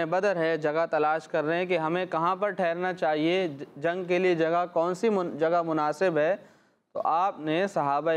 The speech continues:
کرام رضی اللہ عنہم سے مشورہ کیا، اور مشورے میں حضرت حباب بن منذر رضی اللہ تعالی عنہ نے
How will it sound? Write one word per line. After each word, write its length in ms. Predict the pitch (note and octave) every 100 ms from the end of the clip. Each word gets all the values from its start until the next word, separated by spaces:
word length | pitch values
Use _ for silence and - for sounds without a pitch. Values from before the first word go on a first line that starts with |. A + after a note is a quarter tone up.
| D#3+
کرام 400 | D#3 D3 E3 F3+
رضی 260 | D#3 D3 D3
اللہ 200 | C#3 C#3+
عنہم 460 | D3 C3 C3+ D3
سے 300 | C#3+ E3 G#3+ D4+ - _ _ _
مشورہ 440 | B2 A#2 B2+ C#3 D#3 D3
کیا، 200 | A2+ G2 - - _ _ _ _
اور 160 | D3 C#3 -
مشورے 480 | E3 F3 G3+ G#3+ G#3+
میں 200 | F#3+ F#3+
حضرت 280 | F3+ F#3 F#3+ F#3+ E3+ E3+
حباب 420 | D3+ D3+ F3 F#3 E3+
بن 140 | F3
منذر 480 | D#3 D#3 D#3 F#3 E3+
رضی 320 | D#3 D#3 D#3+
اللہ 400 | D3 D3 D#3+ D#3+ D#3+
تعالی 360 | C#3+ C#3 D3 D#3+
عنہ 340 | D3 D3 D3 D#3+
نے 280 | C#3+ D3